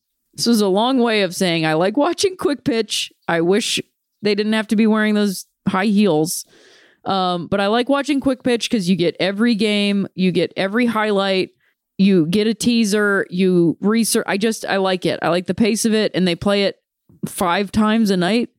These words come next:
So I can come in and start watching it whenever, and then just watch the next one. And then I rewatch it, rewatch it. Then I really know what happened. Um, and it helps me do this show a lot because then I, I have a, um, I have a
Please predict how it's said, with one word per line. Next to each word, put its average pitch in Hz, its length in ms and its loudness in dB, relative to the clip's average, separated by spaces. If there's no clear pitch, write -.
So 202 440 0
I 185 100 -2
can 208 220 0
come 226 240 0
in 220 120 2
and 202 160 0
start 185 240 0
watching 196 360 0
it 196 160 0
whenever, 175 560 0
and 190 180 -2
then 185 140 0
just 180 180 -4
watch 180 400 -2
the 185 80 -2
next 170 300 -4
one. 190 340 0
And 185 160 -2
then 175 80 -2
I 175 100 0
rewatch 175 460 0
it, 190 80 0
rewatch 165 460 0
it. 185 100 -4
Then 180 100 -2
I 196 60 2
really 180 320 0
know 165 140 0
what 165 160 0
happened. - 440 -6
Um, 180 480 -2
and 214 160 -2
it - 180 -4
helps 254 260 0
me 269 100 2
do 247 180 2
this 240 180 0
show - 520 -4
a 202 80 -2
lot 170 400 -2
because 190 300 -2
then 202 160 -2
I, 202 200 -2
I 185 120 -2
have 208 240 0
a, 180 180 -2
um, 175 260 -2
I 196 100 -2
have 202 220 0
a 185 260 0